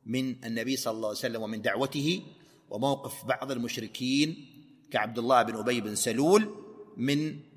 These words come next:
وجود النبي صلى الله عليه وسلم في المدينة، وهذا ما سيكون في درسنا المقبل بإذن الله تعالى. أسأل الله العظيم رب العرش العظيم أن يوفقني وإياكم لكل خير.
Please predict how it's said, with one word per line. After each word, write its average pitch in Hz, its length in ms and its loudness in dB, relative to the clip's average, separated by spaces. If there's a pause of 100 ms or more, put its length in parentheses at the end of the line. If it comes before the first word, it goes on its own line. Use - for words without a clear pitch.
(100)
وجود 135 400 2
النبي 123 360 2
صلى 120 200 -2
الله 117 120 -4
عليه 113 100 -2
وسلم 113 360 -2
في 117 320 -8
المدينة، 131 600 0 (440)
وهذا 120 840 -2
ما 113 120 0
سيكون 110 300 -6
في 113 80 -8
درسنا 113 360 2
المقبل 117 420 0
بإذن 107 320 -6
الله 104 460 0 (540)
تعالى. 117 380 4
أسأل 135 360 0
الله 113 220 0
العظيم 107 400 0 (320)
رب 104 180 -6
العرش 101 300 -4
العظيم 107 220 -6
أن 98 60 -10
يوفقني 98 460 -10
وإياكم 101 520 -2 (580)
لكل 95 380 -6
خير. 101 580 -2